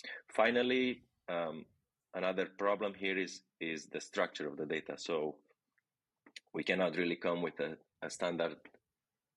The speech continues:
structure, so we need to accept, uh, unstructured data. And this, this puts a lot of stress on,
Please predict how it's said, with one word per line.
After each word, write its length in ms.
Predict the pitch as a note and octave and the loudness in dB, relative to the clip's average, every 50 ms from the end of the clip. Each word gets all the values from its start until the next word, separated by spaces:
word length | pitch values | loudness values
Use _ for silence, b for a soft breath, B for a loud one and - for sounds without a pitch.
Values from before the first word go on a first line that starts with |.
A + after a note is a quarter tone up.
| _ _ _ _ _ | _ _ _ _ _
structure, 520 | - - - G#2+ G2 F#2 - - A2 G2+ | -14 -2 2 2 2 2 2 -2 -2 -2
so 220 | - - - E2+ E2+ | 0 0 0 0 0
we 120 | E2+ E2+ | 0 0
need 180 | F2 F2 E2 - | -2 -2 -2 -2
to 80 | E2+ D#2+ | -2 -4
accept, 540 | - - - - F#2 E2 - - - _ | -2 -4 -2 0 0 0 -2 -6 -8 _
uh, 240 | - D2 D2 D2+ D2 - - - - | -2 0 0 -2 -4 -6 -10 -12 -12
unstructured 580 | F2 - - - F#2+ F2 - - - D#2+ D2 | -10 -10 -4 0 0 0 0 -2 -6 -4 -2
data. 320 | D#2 E2 D#2 - - C#2+ C#2 - _ _ _ - | -2 -2 -2 -2 -4 -10 -10 -12 _ _ _ -10
And 160 | D#2+ D#2+ D#2 | -8 -4 0
this, 440 | E2 F2 E2+ - - - - - - - _ _ _ _ - | 0 0 0 0 -2 -4 -4 -6 -8 -12 _ _ _ _ -4
this 140 | G2+ - | -4 -4
puts 240 | - - G2+ - - | 0 -4 -2 2 2
a 60 | G2 | 4
lot 200 | F#2 F#2 F#2 F2+ | 6 6 6 6
of 160 | F2+ E2+ E2 - - - _ | 4 0 -2 -6 -12 -20 _
stress 520 | - - - - - G#2+ G2+ F#2+ - - F2+ | -10 -10 -8 -2 0 2 2 2 0 -2 -2
on, 300 | D#2+ D#2+ D#2 D2+ D2+ | -2 -2 -4 -6 -8